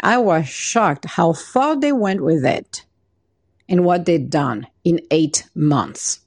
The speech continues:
Why? Because of the leadership. Why? Because of the collaboration and the communication.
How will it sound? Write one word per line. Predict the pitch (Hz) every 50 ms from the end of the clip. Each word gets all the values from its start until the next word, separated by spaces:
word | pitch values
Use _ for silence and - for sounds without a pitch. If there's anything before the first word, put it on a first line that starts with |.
| _ _ _ _ _ _ _ _ _ _ - 151
Why? | 147 143 139 135 147 180 226 247 - _ _ _ _ _ -
Because | - 160 - 180 151
of | 160 151
the | 139 151
leadership. | 147 139 143 165 185 185 196 - - - 135 - - - - - _ - _ -
Why? | 147 143 139 139 135 135 147 185 214 226 _ - - _ _ _
Because | - 185 - 208 175
of | 185 175
the | 156 170
collaboration | - - 180 165 156 156 147 156 147 143 156 160 190 226 208 - - - 135 123 -
and | 156 175 165
the | -
communication. | - 175 165 165 165 170 165 151 - - - 208 208 208 - - 156 131 127